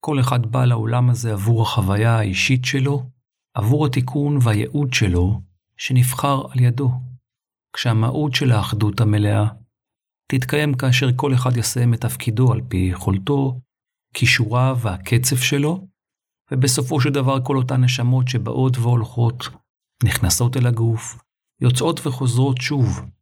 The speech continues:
מתנסות שוב, מתקנות ושוב משהו משתבש, יוצאות וחוזרות עד אשר השיעור יובן והחוויה תהיה מלאה.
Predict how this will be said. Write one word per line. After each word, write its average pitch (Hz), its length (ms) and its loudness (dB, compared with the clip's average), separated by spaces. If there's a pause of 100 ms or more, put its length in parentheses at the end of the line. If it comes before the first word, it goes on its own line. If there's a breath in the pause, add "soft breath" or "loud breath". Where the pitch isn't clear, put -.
(300)
מתנסות 101 680 0
שוב, 127 400 0 (600)
מתקנות 123 840 0 (300)
ושוב 120 520 0
משהו 123 320 0
משתבש, 113 800 0 (600)
יוצאות 131 400 0
וחוזרות 127 680 0 (640)
עד 143 160 -2
אשר 131 300 2
השיעור 123 580 2
יובן 104 480 0 (300)
והחוויה 107 640 2
תהיה 92 280 -2
מלאה. 92 420 2